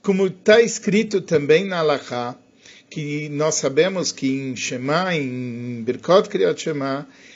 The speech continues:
existe a lembrança para aquelas seis lembranças, que existem trechos que a gente tem que pensar que estão ligados com aquelas seis coisas que a gente lembra todo dia.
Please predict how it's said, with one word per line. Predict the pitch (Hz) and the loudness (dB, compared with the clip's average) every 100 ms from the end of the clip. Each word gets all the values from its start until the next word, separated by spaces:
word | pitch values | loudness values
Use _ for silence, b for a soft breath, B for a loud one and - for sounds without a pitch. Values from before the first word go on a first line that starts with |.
| B | B
existe | 147 131 190 220 196 | -8 -4 -2 0 2
a | |
lembrança | 175 160 165 220 220 - | 4 4 4 4 4 -2
para | 139 147 | 2 0
aquelas | 143 170 170 147 | 2 0 0 2
seis | 202 220 | 4 4
lembranças, | 180 185 165 202 214 - 156 | 4 -2 2 4 2 0 -2
que | - 135 | -2 -8
existem | 127 170 - 180 | -8 -8 -6 -6
trechos | 175 190 214 226 - 180 180 B B B | 0 8 8 6 0 -4 -6 B B B
que | - | 0
a | 151 143 | 2 2
gente | 151 220 - 139 | 2 -2 -2 -8
tem | 135 185 | -4 -4
que | 196 190 | -4 -8
pensar | - 185 180 - 233 220 185 180 180 B B B | -4 -6 -4 0 2 4 4 2 -2 B B B
que | 170 | -10
estão | - 190 | -4 -2
ligados | 180 175 190 214 185 180 | 0 2 2 4 4 2
com | - | 2
aquelas | 165 - 165 160 156 | 0 4 4 4 6
seis | 208 214 | 4 4
coisas | - 196 202 165 165 | 2 8 8 6 -2
que | - | -2
a | 160 | -2
gente | 147 175 175 | 0 -4 -4
lembra | 160 165 165 160 | 2 2 4 0
todo | 156 165 151 | 0 -6 -4
dia. | 143 131 123 | -2 -2 -2